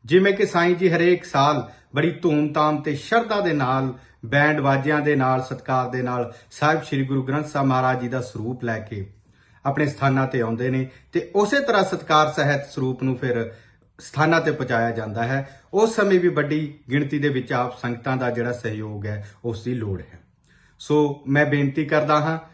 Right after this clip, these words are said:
ਕਿ ਆਪ ਜੀ ਤਰੀਕਾ ਨੋਟ ਕਰ ਲਓ। ਮਿਤੀ ਸੱਤ, ਅੱਠ ਤੇ ਨੌ ਮਾਰਚ ਨੂੰ ਆਪ ਜੀ ਨੇ ਡੇਰਾ ਕੁੱਲੀ ਫਕੀਰਾਂ ਦੀ ਗਲੀ ਨੰਬਰ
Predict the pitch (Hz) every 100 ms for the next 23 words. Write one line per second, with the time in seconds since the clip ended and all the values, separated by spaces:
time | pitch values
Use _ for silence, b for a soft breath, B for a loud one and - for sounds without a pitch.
0 | B _ 147 156 - - 143 151 139 139
1 | 147 139 135 127 143 135 123 131 - 139
2 | 131 147 147 B B - 135 139 135 -
3 | 165 165 - 151 147 143 - 135 127 135
4 | 147 127 123 - 127 127 B B - 131
5 | 139 127 131 135 117 127 131 139 143 143
6 | b b b - 170 185 180 139 120 117
7 | 117 110 127 - _ _ _ _ _ 117
8 | 147 185 185 160 143 139